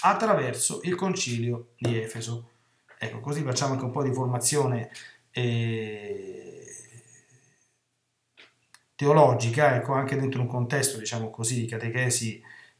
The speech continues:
eh, diciamo, spirituale, come questo ciclo che stiamo facendo, perché parla della,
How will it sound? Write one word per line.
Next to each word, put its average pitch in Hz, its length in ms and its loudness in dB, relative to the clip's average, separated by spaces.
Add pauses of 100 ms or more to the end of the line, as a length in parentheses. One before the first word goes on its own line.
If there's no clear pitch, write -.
eh, - 600 -12 (120)
diciamo, 95 540 -10
spirituale, 120 760 2
come 110 160 -2
questo 110 200 -6
ciclo 120 180 -2
che 110 60 0
stiamo 127 200 2
facendo, 123 320 0
perché 113 220 -4
parla 117 260 0
della, 110 400 -6